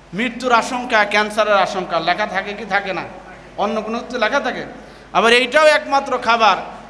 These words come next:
যে খাবার মানুষ বাথরুমে বসেও খায়, আছে কি না? বাথরুমে বসে খায়। আবার এইটা এমন এক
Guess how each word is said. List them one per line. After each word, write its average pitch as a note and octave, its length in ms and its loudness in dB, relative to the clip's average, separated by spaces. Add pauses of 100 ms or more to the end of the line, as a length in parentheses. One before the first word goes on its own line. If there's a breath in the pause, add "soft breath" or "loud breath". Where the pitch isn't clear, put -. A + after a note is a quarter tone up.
যে G3 200 0
খাবার A3+ 360 4
মানুষ A3 260 -2
বাথরুমে G3+ 460 0
বসেও F#3+ 320 -6
খায়, C#3 260 -4 (180)
আছে E3+ 260 -4
কি G#3+ 160 -10
না? D#3 100 -4 (640)
বাথরুমে A#3+ 380 0
বসে A#3 240 -4
খায়। F3+ 220 0 (760)
আবার A#3 240 6
এইটা C4+ 240 4
এমন C4+ 320 2
এক D4+ 120 4